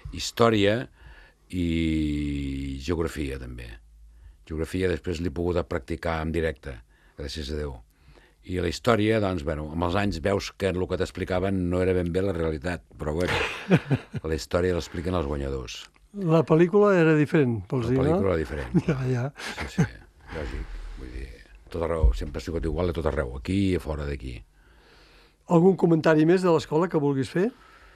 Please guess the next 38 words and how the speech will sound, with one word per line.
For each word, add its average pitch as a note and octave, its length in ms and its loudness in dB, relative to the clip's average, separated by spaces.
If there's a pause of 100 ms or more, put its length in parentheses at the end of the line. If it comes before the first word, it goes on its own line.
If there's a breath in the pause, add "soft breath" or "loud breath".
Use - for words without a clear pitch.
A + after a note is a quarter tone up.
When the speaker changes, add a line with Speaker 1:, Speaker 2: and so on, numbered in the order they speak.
(500 soft breath)
Speaker 1:
Mm, D2+ 1040 -4 (340 soft breath)
bueno, F#2 280 0
no F#2 120 0
sé, D#2+ 160 -2
però, G2 220 2
aviam, A#2 380 2
el A#2+ 140 2
resum B2 440 4 (240)
acaba A#2 280 0
sent A2 240 0
positiu, F#2 480 2
no? E2 300 -4 (540)
És F2+ 160 0
a G2+ 40 4
dir, F#2+ 180 2 (260 soft breath)
després F2+ 300 -4
quan C#3+ 100 4
vaig A2+ 140 4
anar G#2 100 4
a F#2+ 60 2
Barcelona, F2 420 2
a A#2+ 60 0
la - 20 2
universitat, F2 640 -2
a F#2 40 0
l'institut F2 580 -2 (260 loud breath)
Speaker 2:
Aquí G3 160 4
anava F#3 240 6
jo, C#3 240 4
vas C#3+ 320 2
anar D#3 140 4
a - 20 2
Barcelona B2+ 480 0
també, A#2+ 320 -4
no? F#3 140 2 (260)
Speaker 1:
Sí, F#2+ 240 0 (840)
sí, - 160 -6
sí. C#2+ 200 -8